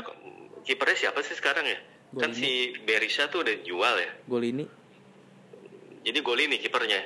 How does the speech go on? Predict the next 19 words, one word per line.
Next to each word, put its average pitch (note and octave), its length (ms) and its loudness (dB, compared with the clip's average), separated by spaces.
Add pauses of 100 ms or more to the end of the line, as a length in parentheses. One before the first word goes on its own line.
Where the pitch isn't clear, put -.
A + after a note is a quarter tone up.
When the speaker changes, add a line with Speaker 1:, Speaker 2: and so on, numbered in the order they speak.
(180)
Speaker 2:
Iya. G#2 200 -4 (960)
Speaker 1:
Ya, G#2 220 0 (100)
ya, F2+ 160 4 (580)
gua G#2+ 160 0
nggak C3 160 4
tahu C#3+ 160 4
deh F#2+ 140 0
Golini F#2 400 0
maksudnya F2+ 340 -2
sekarang F#2+ 460 2
udah F2 160 2
sebagus F2 400 -2
apa G2+ 180 2
ya. F2 220 4
Tapi B2+ 480 0 (260)
gua G#2 220 2
rasa G#2+ 180 2
sih C#3 240 2 (500)
kalau G2+ 600 2